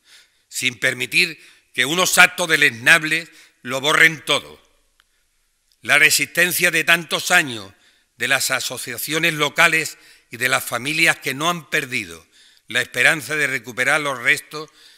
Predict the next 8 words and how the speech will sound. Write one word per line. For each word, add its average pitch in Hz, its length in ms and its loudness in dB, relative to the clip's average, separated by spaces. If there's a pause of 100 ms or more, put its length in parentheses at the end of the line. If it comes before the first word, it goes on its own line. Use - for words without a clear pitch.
(220)
de 131 140 2
sus 123 200 -4
seres 143 320 4
queridos. 95 480 -6 (1300)
Esto 151 440 -2
hoy 156 260 2
se 131 240 0
premia 107 640 0